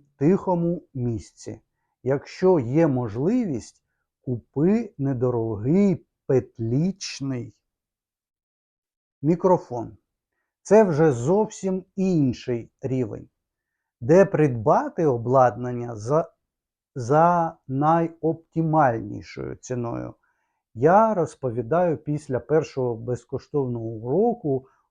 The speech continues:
в моєму міні-курсі для новачків.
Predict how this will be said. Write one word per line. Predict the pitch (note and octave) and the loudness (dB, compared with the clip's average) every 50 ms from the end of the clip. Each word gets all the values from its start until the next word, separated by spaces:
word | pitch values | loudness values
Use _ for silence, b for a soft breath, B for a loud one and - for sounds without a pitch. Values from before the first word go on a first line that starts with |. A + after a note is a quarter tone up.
| b | b
в | D#3+ | 0
моєму | F#3+ B3+ B3+ F3+ E3 F#3 G3+ G#3 F#3+ F3+ F3+ E3+ D#3+ D#3 - _ _ _ _ _ - | 2 2 2 4 4 4 2 2 2 0 0 0 -2 -4 -8 _ _ _ _ _ 0
міні-курсі | C#3 D3 D#3 D3 C3+ B2+ C3 - D#3 D#3+ D3 C3 - - - B2 - - _ _ _ _ _ | 2 4 4 4 4 2 -2 -4 -4 -2 -2 -2 -4 -6 -8 -8 -8 -10 _ _ _ _ _
для | A2 A2+ A#2+ C#3 E3 G3 G#3+ A3+ A3 | -8 -2 2 4 4 4 4 2 -2
новачків. | F#3+ D3 C#3+ D3+ F3 F3+ D#3+ C3+ B2+ C#3 D#3 D3+ - - - - _ - B2 A2 G#2+ - _ | -4 -4 -2 -2 -4 -4 -6 -6 -4 -4 -4 -4 -6 -12 -20 -20 _ -8 -6 -6 -6 -8 _